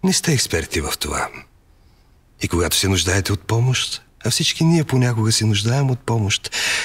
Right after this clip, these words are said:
се обръщате към нещо повисше. Протягате ръка. И това е прекрасно.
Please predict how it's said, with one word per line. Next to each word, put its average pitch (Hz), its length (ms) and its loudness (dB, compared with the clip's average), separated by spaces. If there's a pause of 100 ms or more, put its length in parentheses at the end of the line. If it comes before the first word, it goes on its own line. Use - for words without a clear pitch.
(100)
се - 180 2
обръщате 151 500 2
към 135 180 2
нещо 131 400 2 (920)
повисше. - 640 -2 (1800)
Протягате 78 540 -2
ръка. - 320 -6 (880)
И 160 40 -2
това - 220 -4
е - 40 -6
прекрасно. - 560 -6